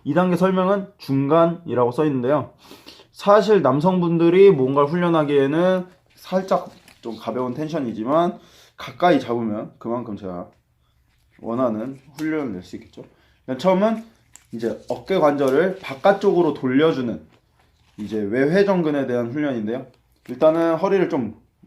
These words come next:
펴시고, 가볍게 펴시고, 그 다음에 팔꿈치를 약간 붙여줍니다. 그 다음에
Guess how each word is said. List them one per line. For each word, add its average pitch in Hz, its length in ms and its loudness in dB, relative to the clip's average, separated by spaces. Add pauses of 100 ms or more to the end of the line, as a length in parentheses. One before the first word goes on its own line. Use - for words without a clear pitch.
펴시고, - 480 -8
가볍게 135 320 -8
펴시고, 175 540 -10 (320)
그 113 60 -16
다음에 131 380 -6 (840)
팔꿈치를 190 480 -6
약간 156 1120 0 (300)
붙여줍니다. 98 560 -14 (600)
그 - 60 -18
다음에 143 640 -4